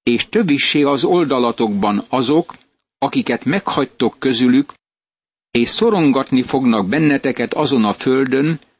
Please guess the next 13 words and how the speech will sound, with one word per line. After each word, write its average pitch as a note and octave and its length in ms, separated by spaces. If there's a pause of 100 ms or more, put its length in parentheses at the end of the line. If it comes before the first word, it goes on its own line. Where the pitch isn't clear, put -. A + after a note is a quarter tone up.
(360)
amelyen A#2+ 440
lakni B2+ 380
fogtok, - 600 (800)
és C#3 180
majd A#2 280
veletek C3 500
bánok B2 440
el A2 140
úgy, C3 520 (480)
ahogyan B2+ 520
ővelük D3 540
akartam C3 600
elbánni.” F#2 800